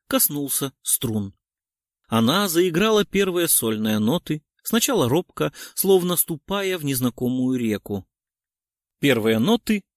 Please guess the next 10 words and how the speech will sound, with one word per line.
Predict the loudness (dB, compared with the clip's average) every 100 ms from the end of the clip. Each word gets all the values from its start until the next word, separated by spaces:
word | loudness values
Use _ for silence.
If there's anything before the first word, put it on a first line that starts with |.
| -2
придали | 0 4 2 0
ей | -2 -2
уверенности. | -2 -2 0 0 0 -2 -4 -6 -12 _ _ _ _ _ _ _ _ _
Скрипачка | -6 -2 0 2 0 0
стрельнула | -2 0 2 4 4 2
глазами | 2 0 0 0 0
в | -2
партнера, | -4 -4 -6 -2 -2
требуя | -2 -2 2 2
поддержки, | 0 -2 -2 -2 -2 0 -2 -6 -10